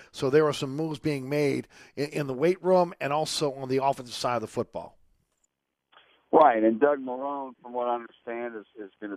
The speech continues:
Speaker 2: be the offensive line coach.
Speaker 1: Correct.
Speaker 2: There was some reports that he might be the offensive coordinator, which I think would not
Speaker 1: Mm-hmm.
Speaker 2: be a good idea because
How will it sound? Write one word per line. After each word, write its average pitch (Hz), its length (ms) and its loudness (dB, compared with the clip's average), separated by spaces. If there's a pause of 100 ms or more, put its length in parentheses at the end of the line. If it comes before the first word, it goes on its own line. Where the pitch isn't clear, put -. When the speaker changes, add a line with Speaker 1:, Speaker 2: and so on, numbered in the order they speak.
Speaker 2:
be 110 220 -8
the 98 280 -10
offensive 98 540 -6
line 120 320 0 (100)
coach. 107 280 -6 (680)
Speaker 1:
Correct. 117 280 -2 (280)
Speaker 2:
There 120 100 -6
was 120 100 -10 (140)
some 139 100 -14
reports 147 540 -4
that 123 140 -8
he 117 40 -16
might 120 320 -12
be 117 160 -14
the 104 200 -16 (600)
offensive 123 580 2
coordinator, 101 540 2
which 101 220 -10
I 113 80 -4 (100)
think 107 200 -12
would 104 120 -10
not 107 200 -6
Speaker 1:
Mm-hmm. 113 100 -16
Speaker 2:
be 98 180 -14 (340)
a 104 60 -20
good 107 160 -6
idea 104 400 -4
because 110 300 -18